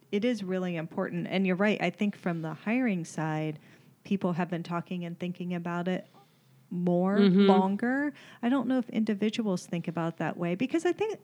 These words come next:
Speaker 1: a lot of times you're just like, "It's just my personality. I
Speaker 2: Right,
Speaker 1: just
Speaker 2: right.
Speaker 1: am who I am."
Speaker 2: Right.
Speaker 1: But they don't think about, like, actually those traits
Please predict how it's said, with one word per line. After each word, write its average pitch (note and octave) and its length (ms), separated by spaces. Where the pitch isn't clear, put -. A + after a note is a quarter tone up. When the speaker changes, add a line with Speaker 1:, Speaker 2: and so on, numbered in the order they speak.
Speaker 1:
a F4 60
lot G#4 140
of A#4 80
times C4+ 200
you're B3+ 120
just A#3+ 120
like, B3+ 180
"It's - 120
just - 240
my A#3 80
personality. G#3 840
I - 40
Speaker 2:
Right, A#3 140
Speaker 1:
just D#4+ 140
Speaker 2:
right. A#3 140
Speaker 1:
am C4+ 120
who B3 120
I G3 100
am." G#3+ 260
Speaker 2:
Right. F#3 180
Speaker 1:
But A#3 80
they A#3 140
don't A#3 300
think A3 160
about, F3+ 400
like, F#3 340
actually F#3+ 380
those E3+ 320
traits F#3+ 680